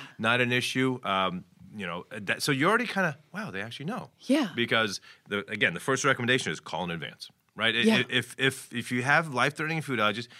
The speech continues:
Speaker 2: Yeah.
Speaker 1: call in advance.
Speaker 2: No
Speaker 1: I
Speaker 2: one
Speaker 1: mean,
Speaker 2: wants to
Speaker 1: it
Speaker 2: kill you. <laughs>
Speaker 1: yeah, no one wants to. And if the chef knows in advance, like, "Okay, the, the cat table is here, right? And it's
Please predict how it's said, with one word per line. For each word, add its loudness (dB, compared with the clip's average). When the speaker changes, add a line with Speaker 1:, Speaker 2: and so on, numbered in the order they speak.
Speaker 2:
Yeah. 2
Speaker 1:
call 2
in 2
advance. 0
Speaker 2:
No 4
Speaker 1:
I 8
Speaker 2:
one 6
Speaker 1:
mean, 10
Speaker 2:
wants 6
to 8
Speaker 1:
it -6
Speaker 2:
kill 8
you. 6
<laughs> -
Speaker 1:
yeah, 6
no 6
one 4
wants 0
to. 4
And 2
if -2
the -2
chef 0
knows -2
in -4
advance, 0
like, -4
"Okay, 4
the, -2
the -2
cat 2
table 2
is -2
here, 6
right? 4
And -8
it's -10